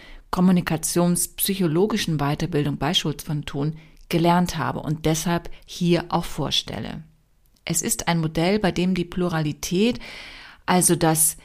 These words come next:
das Vielfältige, die Vielfalt von innerem Erleben verdeutlicht wird.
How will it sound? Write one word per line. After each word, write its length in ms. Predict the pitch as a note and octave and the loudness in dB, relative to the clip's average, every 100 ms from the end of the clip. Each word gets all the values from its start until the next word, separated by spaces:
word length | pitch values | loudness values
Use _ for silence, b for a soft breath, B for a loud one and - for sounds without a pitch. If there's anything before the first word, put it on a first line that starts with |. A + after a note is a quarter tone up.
| b b b - | b b b -10
das 200 | E3 - | -4 -4
Vielfältige, 920 | - - A#3 C4 D#4 - F#3 E3+ E3 | -2 0 4 4 4 4 2 2 0
die 80 | E3+ | -2
Vielfalt 760 | - - C4 D#4+ D#4+ A3+ E3+ - | -2 0 2 2 2 0 0 0
von 220 | D#3+ D#3 | -2 0
innerem 440 | G3 G#3 F3 F3 | 4 4 4 0
Erleben 500 | - D#3 D#3+ F#3+ F#3+ | 0 0 2 4 2
verdeutlicht 680 | - F#3+ E3 F3 F3 D3 - | 0 -2 2 2 0 -6 -8
wird. 320 | G2 F2+ - | -10 -10 -14